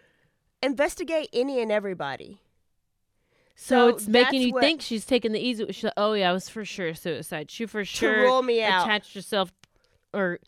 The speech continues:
Speaker 2: was clinging onto a tree and burned off her body and was naked."
Speaker 1: So then that part was to,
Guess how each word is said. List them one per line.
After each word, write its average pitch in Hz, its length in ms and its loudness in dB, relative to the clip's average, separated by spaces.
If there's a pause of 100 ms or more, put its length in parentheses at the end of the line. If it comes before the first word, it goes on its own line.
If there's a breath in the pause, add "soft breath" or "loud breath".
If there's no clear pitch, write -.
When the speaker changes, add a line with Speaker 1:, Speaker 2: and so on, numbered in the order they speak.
(200 soft breath)
Speaker 2:
was 202 160 -4
clinging 233 320 4
onto 196 200 -2
a 185 80 -2
tree 208 340 0
and 170 200 -6
burned 185 240 0
off 180 120 -2
her 175 100 -2
body 165 320 -2
and 151 100 -6
was 147 140 -12
naked." 139 420 -14
Speaker 1:
So 254 240 -4
then 240 280 -4
that 262 280 -2
part 214 580 2
was 214 640 -2 (600)
to, 240 800 -6